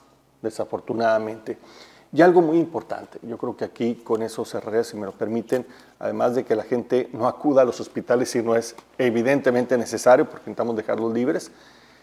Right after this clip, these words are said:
reconozcamos, agradezcamos, aplaudamos a nuestros héroes anónimos que en esta crisis están exponiendo todo, principalmente a los integrantes del sector salud.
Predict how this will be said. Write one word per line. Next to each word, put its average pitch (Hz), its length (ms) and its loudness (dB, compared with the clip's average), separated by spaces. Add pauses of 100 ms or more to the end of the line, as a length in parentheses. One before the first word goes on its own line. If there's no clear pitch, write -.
(840)
reconozcamos, 113 1160 -2 (1040)
agradezcamos, 110 1300 -2 (840)
aplaudamos 107 1120 -2 (100)
a 107 80 -8
nuestros 107 540 -12
héroes 110 480 0
anónimos 107 580 -4
que - 120 -10
en 98 100 -6
esta 104 240 -10
crisis - 560 -4
están 110 320 -2
exponiendo 101 640 -6
todo, - 220 -6 (460)
principalmente 120 1080 -2
a 117 80 -10
los 101 240 -10
integrantes 104 720 -4
del 98 140 -6
sector - 480 -8
salud. 90 380 -12